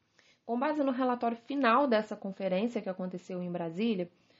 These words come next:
a Constituição Federal Brasileira, de mil novecentos e oitenta e oito,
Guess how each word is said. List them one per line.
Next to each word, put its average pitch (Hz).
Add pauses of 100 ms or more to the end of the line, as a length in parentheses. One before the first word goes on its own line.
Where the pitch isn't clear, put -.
(160)
a 269
Constituição 285
Federal 196
Brasileira, 185 (440)
de 190
mil 226
novecentos 226
e 202
oitenta 190
e -
oito, 220